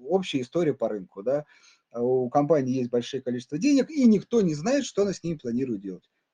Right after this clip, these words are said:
Все. Это, ну, если не понимаете, не инвестируйте. Это первое. Второе.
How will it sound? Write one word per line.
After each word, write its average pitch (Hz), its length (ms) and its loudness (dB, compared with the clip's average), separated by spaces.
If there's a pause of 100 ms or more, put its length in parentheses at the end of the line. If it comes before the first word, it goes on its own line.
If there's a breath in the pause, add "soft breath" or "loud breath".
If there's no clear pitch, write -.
(100)
Все. 214 420 2 (840)
Это, 143 180 2
ну, 147 100 4
если 160 360 4
не 156 220 4
понимаете, 208 920 -2 (140)
не 165 280 0
инвестируйте. 101 640 -14 (640)
Это 190 200 4
первое. 95 320 -8
Второе. 131 500 4